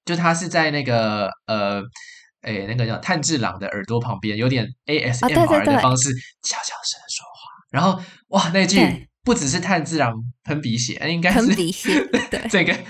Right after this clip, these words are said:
Speaker 1: 整个电影院的人就是，“Oh，Oh my God，Oh my God，
Speaker 2: Oh my God，
Speaker 1: 这个
Speaker 2: Oh my God。
Speaker 1: 花泽香菜在我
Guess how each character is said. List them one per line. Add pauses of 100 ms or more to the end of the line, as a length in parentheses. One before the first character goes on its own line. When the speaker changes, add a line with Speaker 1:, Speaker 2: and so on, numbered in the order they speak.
Speaker 1:
整
个
电
影
院
的
人
就
是，
“Oh，Oh
my
God，Oh
my
God，
Speaker 2:
Oh
my
God，
Speaker 1:
这
个
Speaker 2:
Oh
my
God。
Speaker 1:
花
泽
香
菜
在
我